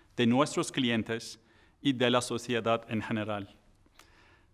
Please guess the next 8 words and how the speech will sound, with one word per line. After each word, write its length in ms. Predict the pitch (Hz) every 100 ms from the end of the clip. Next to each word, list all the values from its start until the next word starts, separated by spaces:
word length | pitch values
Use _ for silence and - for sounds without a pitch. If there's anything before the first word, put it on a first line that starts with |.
| _ -
En 180 | 175 180
cuanto 680 | 208 233 - 208 196 180
a 40 | 165
los 200 | 170 -
resultados 600 | 156 - 151 190 208 -
del 120 | 165
segundo 380 | 165 151 190 180
trimestre, 720 | 139 120 107 - 151 254